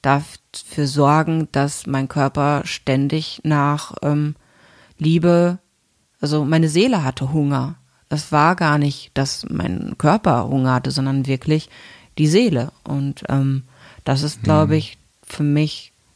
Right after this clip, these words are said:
Speaker 1: so die schwierigste Erkenntnis gewesen, weil dass es gar nicht ums Essen ging.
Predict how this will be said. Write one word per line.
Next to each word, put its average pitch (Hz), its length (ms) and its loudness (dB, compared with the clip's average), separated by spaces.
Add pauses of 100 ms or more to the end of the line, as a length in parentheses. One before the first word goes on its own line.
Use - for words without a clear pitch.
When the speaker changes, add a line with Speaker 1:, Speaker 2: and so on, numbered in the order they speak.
(160)
Speaker 1:
so 151 80 2
die 143 180 -2
schwierigste 160 760 0
Erkenntnis - 540 -2
gewesen, 135 560 2 (260)
weil 123 100 -4
dass 127 100 0
es 131 180 -4
gar 143 160 4
nicht 151 260 2
ums - 160 -6
Essen 139 340 -2
ging. 151 280 2